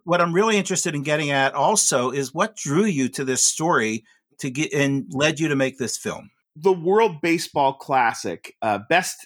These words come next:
Speaker 2: I think, described as sort of the World Cup of baseball. It's a tournament, it's international teams,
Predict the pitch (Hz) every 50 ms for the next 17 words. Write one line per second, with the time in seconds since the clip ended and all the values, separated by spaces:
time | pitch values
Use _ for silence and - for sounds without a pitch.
0 | - - 123 123 117 - 131 120 113 - 127 117 - - - 139 135 131 127 107
1 | 110 117 113 - - 156 151 147 127 131 131 120 120 113 120 139 143 147 143 139
2 | 135 127 - - - - - 131 101 - - _ _ _ _ _ - 107 104 98
3 | - - 110 98 87 - - - - 60 50 - - _ _ _ _ _ _ _
4 | - 95 110 - 123 117 - - - 170 170 165 160 151 147 139 127 - _ _
5 | _ _ _ - 104 107 - - - 165 156 143 135 131 135 151 160 147 - 170
6 | 147 135 127 131 - 143 135 135 131 127 123 123 117 - -